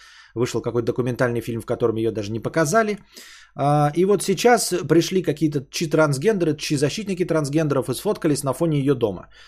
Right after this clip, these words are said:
А, сфоткались на фоне ее дома не просто так, естественно, а чтобы спалить адрес. Там сзади на фотографии виден ее адрес. И стали ей приходить угрозы убийством от защитников трансгендеров. Вот. И говорит сама Джолинг Роулинг, что пришло столько угроз убийством, что я могла бы весь дом в качестве обоев, а,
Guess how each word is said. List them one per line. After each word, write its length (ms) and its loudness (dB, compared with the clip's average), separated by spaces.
А, 440 0
сфоткались 440 0
на 80 0
фоне 220 -2
ее 100 2
дома 180 0
не 100 -2
просто 280 0
так, 240 -2
естественно, 460 -4
а 40 -2
чтобы 220 -2
спалить 420 0
адрес. 340 -6
Там 180 -8
сзади 220 0
на 100 -12
фотографии 480 -4
виден 300 -6
ее 160 0
адрес. 340 -4
И 80 2
стали 300 4
ей 120 2
приходить 580 2
угрозы 560 2
убийством 760 -2
от 160 2
защитников 580 0
трансгендеров. 680 2
Вот. 320 2
И 300 8
говорит 420 4
сама 200 2
Джолинг 360 2
Роулинг, 380 6
что 140 -2
пришло 300 2
столько 320 0
угроз 300 2
убийством, 380 -2
что 160 -6
я 80 4
могла 240 2
бы 100 2
весь 220 0
дом 240 2
в 120 -18
качестве 380 2
обоев, 400 6
а, 160 0